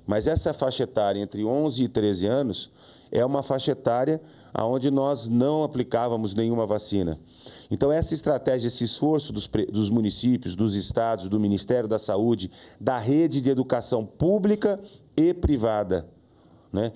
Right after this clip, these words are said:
E essa forte mobilização social que se deu através, é, da imprensa, através das redes sociais, das mídias sociais,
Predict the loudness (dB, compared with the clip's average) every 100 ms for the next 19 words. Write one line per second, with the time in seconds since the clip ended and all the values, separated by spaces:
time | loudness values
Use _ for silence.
0 | -12 -2 0 2 -2 0 0 0 -2 -2
1 | 0 0 2 0 0 -2 -2 -2 -2 2
2 | 0 0 -2 0 0 0 0 0 0 -2
3 | -6 -18 -8 -2 0 2 -2 -2 0 0
4 | 0 -2 -4 -2 0 2 2 0 0 0
5 | 0 -2 -2 2 0 2 0 0 2 0
6 | 0 -2 0 0 0